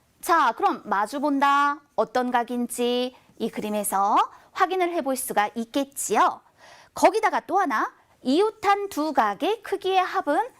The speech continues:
백팔십 도예요. 그럼 이건 왜 그럴까요? 여기를 동그라미, 그리고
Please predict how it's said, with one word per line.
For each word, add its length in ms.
백팔십 680
도예요. 520
그럼 200
이건 300
왜 240
그럴까요? 680
여기를 600
동그라미, 880
그리고 520